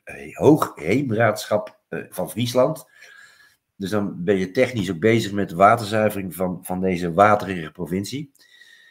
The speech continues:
En die zei, die vertelde iets over wa-, die man die was ook heel spiritueel, wist ook veel van geometrie en water.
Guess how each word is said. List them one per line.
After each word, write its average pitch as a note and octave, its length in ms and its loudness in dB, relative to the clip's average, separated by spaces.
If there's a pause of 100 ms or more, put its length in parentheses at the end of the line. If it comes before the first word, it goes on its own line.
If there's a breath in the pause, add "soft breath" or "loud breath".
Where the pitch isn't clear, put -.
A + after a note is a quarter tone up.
(300 soft breath)
En G#2+ 460 2
die A2 200 -2
zei, C3+ 340 4
die A2+ 140 0
vertelde B2+ 340 4
iets A#2+ 180 -2
over G#2 260 2
wa-, G2 300 2
die G2+ 140 -2
man G#2 180 0
die G#2 100 0
was G2 180 -2
ook F#2+ 100 -10
heel G2 140 -4
spiritueel, F#2 600 -4
wist F#2+ 200 -4
ook - 80 -18
veel F#2 220 -6
van F2 100 -16
geometrie F2 600 -6
en F2 80 -4
water. E2 380 -8